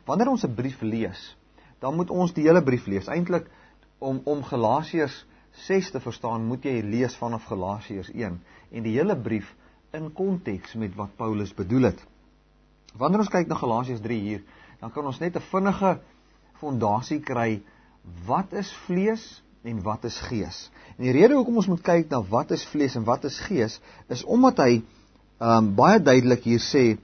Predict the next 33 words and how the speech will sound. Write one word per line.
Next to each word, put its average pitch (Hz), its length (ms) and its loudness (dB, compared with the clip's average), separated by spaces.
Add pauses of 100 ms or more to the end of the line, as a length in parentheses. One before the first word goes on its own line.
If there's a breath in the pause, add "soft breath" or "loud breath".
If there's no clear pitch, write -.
(400 soft breath)
in 127 240 2
hoofstuk 113 380 0
ses 135 320 2
vers 123 500 0
sewe, 135 380 2
hy 110 60 4
sê, 131 180 -2
"Moenie 165 280 4
dwaal 123 340 2
nie, 165 140 -2
God 165 280 -4
laat 147 180 2
hom 131 120 -2
nie 123 80 0
bespot 104 440 -6
nie, 151 160 -8 (300 loud breath)
want 120 240 -2
net, 175 320 2
net 165 260 0
wat 160 180 0
'n 139 120 -2
mens 123 260 0
saai, 139 280 -2
sal 131 240 -2
hy 127 60 0
ook 120 220 -2
maai. 98 360 -2 (440 loud breath)
Hy 190 280 6
wat 214 240 2
in 185 200 4
die 160 140 4
vlees - 720 2
saai." 139 540 -2